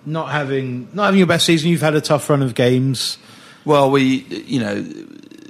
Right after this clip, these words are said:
Speaker 2: we got to that point where we were playing all the teams that were above us,
Speaker 1: Mm.
Speaker 2: uh,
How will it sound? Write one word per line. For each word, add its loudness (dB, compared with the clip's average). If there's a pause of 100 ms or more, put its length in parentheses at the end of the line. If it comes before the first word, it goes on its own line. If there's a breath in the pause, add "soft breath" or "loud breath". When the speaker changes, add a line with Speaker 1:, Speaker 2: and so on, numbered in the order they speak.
(120)
Speaker 2:
we -2
got -2
to -8
that -4
point -2
where 0
we -2
were -4
playing -6
all -4
the -8
teams -6
that -10
were -8
above -8
us, -10
Speaker 1:
Mm. -4
Speaker 2:
uh, -12